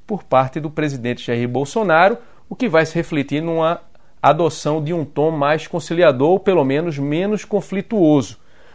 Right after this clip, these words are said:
o que denota aí uma, um processo de negociação em curso, tá certo? Representa uma certa fragilidade institucional, caso contrário ele não teria mudado o tom,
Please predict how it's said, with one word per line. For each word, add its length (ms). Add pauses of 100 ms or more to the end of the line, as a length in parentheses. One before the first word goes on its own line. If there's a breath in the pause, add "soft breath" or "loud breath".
(140 soft breath)
o 120
que 380 (200)
denota 600
aí 300 (500 soft breath)
uma, 800
um 100
processo 760
de 120
negociação 960
em 80
curso, 540 (380 soft breath)
tá 100
certo? 360
Representa 640
uma 240
certa 380
fragilidade 800
institucional, 680
caso 280
contrário 440
ele 80
não 160
teria 260
mudado 500
o 40
tom, 360